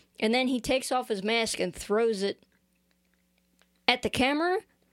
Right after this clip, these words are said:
I was like, "There's no way he did that in one take." It took over forty <laughs> takes. But John Carpenter said it took over forty takes at the reunion in two thousand fifteen of the cast.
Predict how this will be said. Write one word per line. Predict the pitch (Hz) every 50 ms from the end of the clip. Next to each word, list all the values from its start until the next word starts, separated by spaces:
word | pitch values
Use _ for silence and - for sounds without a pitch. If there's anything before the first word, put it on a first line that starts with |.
| _ _ _ -
I | 240 269
was | 262 247 214
like, | 226 208 -
"There's | - 226 220 208 165 180
no | 208 190 190 190 185
way | 170 170 170 170
he | 156 - 185
did | 160 - 180 175 151
that | 175 165 165 160 -
in | 175 165 160
one | 160 170 170 170 170 180 180 - -
take." | - - 185 165 151 - _ _ _ -
It | 190 208 202 -
took | - 226 220 -
over | 214 208 185 175
forty | - - - 202 190 190 208
<laughs> | 180
takes. | - - - 220 233 226 - - - - - - - - - - - - - _ _ _ _ _ _ - - - - - - - - - _ -
But | 220 208
John | - 214 220 214 208
Carpenter | - 202 196 190 180 - 170 160 160 151
said | - - 185 175
it | 170 - -
took | 202 185 240
over | 214 175 160
forty | - - 208 196 185 -
takes | - - - 202 190 190 -
at | - 202 240 -
the | - 202
reunion | 185 180 180 175 208 247 262 226 196 185 175 170 170 - _ _ _ _ _ _ _ _ _ - -
in | - 202
two | - - 226 214
thousand | 208 196 196 170 170 -
fifteen | - 202 190 - - 196 190 175
of | 156 147
the | 175
cast. | - - - - - - - - - - -